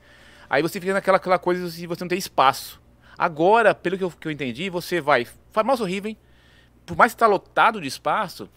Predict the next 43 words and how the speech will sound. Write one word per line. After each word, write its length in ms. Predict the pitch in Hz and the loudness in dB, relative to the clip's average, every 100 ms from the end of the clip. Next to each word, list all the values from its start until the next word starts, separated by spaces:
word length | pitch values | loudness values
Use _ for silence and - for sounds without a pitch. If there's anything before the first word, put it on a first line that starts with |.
| - | -20
se 260 | - - 262 | -16 -8 -2
você 280 | 277 - 208 | 0 0 0
não 180 | 226 226 | 2 2
abrir, 460 | 123 147 - 107 _ _ - | 2 -2 -4 -6 _ _ -10
ele 220 | 151 196 | -8 -8
f-, 260 | 160 - 170 | -10 -14 -10
não 120 | 190 | -10
fica 180 | - 202 | -8 -6
acusando 380 | 208 175 185 | -6 -2 -4
falta 180 | 180 185 | -2 -4
de 60 | 190 | -6
espaço. 440 | - - - - _ _ - | 0 0 0 -6 _ _ -12
Então 160 | 165 | -10
você 60 | 160 | -6
deixa 160 | 180 185 | -4 2
guardadinho 460 | 196 190 165 185 | 4 4 2 0
lá, 100 | 170 | -2
você 60 | 165 | 0
vai 100 | 170 | -2
comprar 220 | 156 170 | -2 -6
um 40 | |
monte 180 | 170 214 | -4 -6
de 40 | 165 | -6
Riven 220 | 175 196 | -8 -8
sem 160 | - | -6
abrir, 320 | 233 165 101 - | -4 -4 -8 -8
beleza? 400 | 90 151 151 95 _ - - - | -6 -4 -4 -6 _ -20 -20 -20
Conforme 340 | - 165 185 175 | -2 0 0 0
vai, 180 | 196 | 0
você 240 | 175 170 - | 2 -2 0
vai, 120 | 180 | -2
vai 180 | 175 185 | 0 0
abrindo, 420 | 226 170 185 190 | 0 -2 -6 -6
você 120 | - | -4
vai 80 | 190 | -4
ter 100 | 180 | -4
que 80 | - | -12
ter 80 | 175 | -12
espaço. 500 | - - 131 - - | -6 -4 -4 -6 -18
Ou 280 | - 127 147 | -6 -2 -2
depois 360 | 156 151 135 143 | -4 -2 -4 -4
você 120 | 147 | -8
vender, 720 | 131 110 95 110 139 117 87 | -8 -8 -6 -2 -2 -2 -4